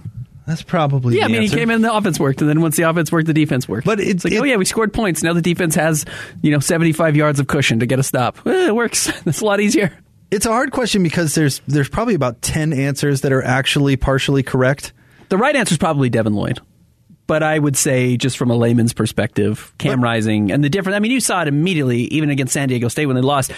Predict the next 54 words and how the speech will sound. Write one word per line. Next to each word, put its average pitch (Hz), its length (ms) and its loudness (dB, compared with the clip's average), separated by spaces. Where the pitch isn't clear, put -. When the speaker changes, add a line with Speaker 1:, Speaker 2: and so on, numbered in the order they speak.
Speaker 2:
just 220 160 0
what 226 120 2
he 208 60 2
could 170 160 0
do 151 440 4
Speaker 1:
Yes. - 320 -2
Speaker 2:
late 185 180 2
in 170 60 2
the 165 60 2
game. 170 160 2
It's 151 100 -2
like, 156 100 -2
okay, 151 400 2
this 160 100 0
dude 170 140 2
knows 151 160 2
what 147 80 2
he's 147 100 2
doing. 123 320 2
You 143 100 2
gotta 143 160 2
give 135 120 2
him 135 60 2
a 127 40 -2
chance. 117 380 0
And 127 260 0
Charlie 160 280 0
Brewer 143 220 0
left, 131 320 0
and 127 120 0
it 113 100 -2
just 151 340 -2
felt 131 240 0
like 113 240 0
you 113 60 0
had 113 140 -2
this 110 180 -2
new 120 220 2
buy-in. 117 440 0
You 185 80 0
almost 285 160 0
had 247 100 0
nowhere 214 220 0
else 196 160 -2
to 185 80 -2
go, 175 320 0
right? 190 300 0
You 160 80 2
weren't 208 100 0
gonna 196 100 2
go 196 100 2
to 180 100 0
Jaquindon 170 420 0
Jackson. 147 500 0